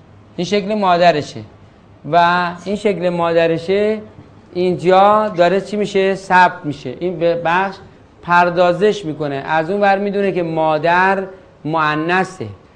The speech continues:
پردازش می‌کنه، لذا دو تا خط چیز وارد می‌شه، این شکل مادرشه، مادر هم که مؤنثه، پس این فرد مؤنثه. اینجا نوشته می‌شه که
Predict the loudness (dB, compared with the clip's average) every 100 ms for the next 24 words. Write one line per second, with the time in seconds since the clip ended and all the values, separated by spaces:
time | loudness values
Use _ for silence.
0 | -20 -20 -4 2 2 4 4 4 4 0
1 | 0 -8 -6 -6 -6 -8 -12 -20 _ -20
2 | -12 0 2 4 8 8 8 6 -4 -20
3 | -20 2 4 8 8 8 4 2 2 0
4 | 0 4 4 2 -2 -4 -4 -2 -2 -2
5 | 0 0 2 0 0 2 2 0 -8 -20
6 | -12 -2 0 2 2 0 0 -2 -2 0
7 | 0 0 -2 -2 -4 2 4 6 6 4
8 | 0 -16 -20 -20 _ -4 -2 -2 -2 0
9 | 4 4 4 2 0 0 0 -4 -6 -6
10 | -6 0 0 0 -2 -4 -6 -6 -4 -6
11 | -2 -2 -2